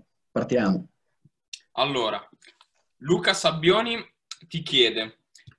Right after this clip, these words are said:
Speaker 2: come sei stato accolto a Toronto e se c'erano degli st-, stereotipi sugli italiani. Un po' abbiamo già risposto, visto che Toronto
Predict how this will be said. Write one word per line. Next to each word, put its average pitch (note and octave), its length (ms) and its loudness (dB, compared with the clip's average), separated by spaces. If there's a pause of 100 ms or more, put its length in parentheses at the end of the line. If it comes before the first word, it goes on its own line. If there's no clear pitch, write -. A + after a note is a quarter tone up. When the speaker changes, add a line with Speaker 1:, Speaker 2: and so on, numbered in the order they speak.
(100)
Speaker 2:
come F#3+ 240 2
sei G#3+ 160 0
stato G3+ 300 2
accolto F3+ 380 2
a E3+ 40 0
Toronto A3 800 2
e F#3+ 280 6
se F3 160 -2
c'erano F#3 360 2
degli D#3+ 180 0
st-, - 240 -12
stereotipi E3 1040 2
sugli D#3 260 -6
italiani. C3+ 500 0
Un A#2 80 -8
po' D3 100 -2
abbiamo C#3 280 0
già B2+ 120 0
risposto, C#3 800 -4
visto B2+ 260 -10
che B2 120 -14
Toronto B2+ 720 -4